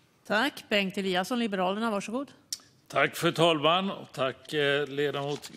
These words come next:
Speaker 2: Ida Gabrielsson, för frågorna. Att sätta samman ett budgetsam-,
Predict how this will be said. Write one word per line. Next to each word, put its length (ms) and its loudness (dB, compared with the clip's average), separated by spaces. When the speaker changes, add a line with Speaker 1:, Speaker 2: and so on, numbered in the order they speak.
Speaker 2:
Ida 280 -2
Gabrielsson, 600 2
för 380 0
frågorna. 920 -4
Att 180 4
sätta 240 6
samman 340 4
ett 100 0
budgetsam-, 1080 0